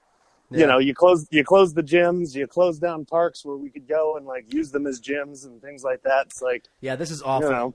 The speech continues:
Speaker 1: Not giving me booze equates to essentially genocide.
Speaker 2: That's exactly.
Speaker 1: <laughs> No difference.
Speaker 2: That's, that's
Speaker 1: There's
Speaker 2: the,
Speaker 1: zero
Speaker 2: that's,
Speaker 1: difference.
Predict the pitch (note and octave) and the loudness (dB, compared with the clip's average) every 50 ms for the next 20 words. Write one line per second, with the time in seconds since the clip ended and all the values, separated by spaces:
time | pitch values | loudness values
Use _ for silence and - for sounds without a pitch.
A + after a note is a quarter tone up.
0 | _ - D3 D#3+ E3 E3 E3 F#3 F3+ E3+ E3+ E3 E3 D#3+ D#3 C3+ C#3+ C#3+ C#3+ D3+ | _ -10 -6 -6 -6 -4 -4 -6 -4 -4 -4 -4 -4 -6 -6 -2 -2 0 0 0
1 | D#3+ D#3 - - - - - D3+ C#3 C#3 C#3 - - C#3 C3 - C#3+ - - - | -2 -6 -10 -16 -16 -10 -6 -4 -4 -4 -6 -8 -10 -10 -10 -10 -12 -10 -6 -6
2 | G#3+ G#3 - - D3+ C#3 A#2+ A#2 B2+ A#2 A2 - - A2 G2+ G2 F#2+ - _ _ | -6 -6 -6 -6 -8 -8 -6 -8 -8 -8 -8 -10 -10 -10 -12 -12 -14 -18 _ _
3 | _ _ _ _ _ _ _ _ _ _ _ _ _ _ _ _ _ _ _ _ | _ _ _ _ _ _ _ _ _ _ _ _ _ _ _ _ _ _ _ _
4 | _ _ _ _ _ _ _ _ _ _ - G#2 G#2+ - B2+ A#2+ - B2+ A#2 A2 | _ _ _ _ _ _ _ _ _ _ -4 -4 -2 -2 -4 -8 -6 -6 -6 -2
5 | A2 A#2 G#2+ G2 - - F2+ E2+ - _ _ _ G3+ - _ - F3+ - _ _ | -2 -2 -2 -2 -4 -10 -18 -20 -20 _ _ _ -20 -18 _ -18 -18 -18 _ _
6 | D#3 _ _ _ - _ _ _ _ C#3+ _ _ _ _ _ _ _ _ _ A3 | -20 _ _ _ -20 _ _ _ _ -20 _ _ _ _ _ _ _ _ _ -20
7 | A3 G3+ E3+ C#3 _ _ _ _ _ _ D#3 F3+ F3 - D3 B2+ - - A2 F#2+ | -20 -20 -20 -20 _ _ _ _ _ _ 0 0 0 0 -4 -6 -8 -8 -14 -6
8 | - B2+ C3+ C3 A#2+ - - - - - _ _ _ _ _ _ - B2+ C3+ - | -2 2 2 2 0 -2 -8 -18 -20 -20 _ _ _ _ _ _ -2 -2 -2 -2
9 | C#3+ C#3+ C3 B2+ B2+ C3+ C#3+ C3 F3 D#3 B2+ - - - A#2+ - - - - - | -6 -4 -2 -2 -2 -2 -4 -4 -4 -4 -6 -10 -12 -14 -14 -14 -16 -18 -20 -20
10 | _ - - | _ -20 -20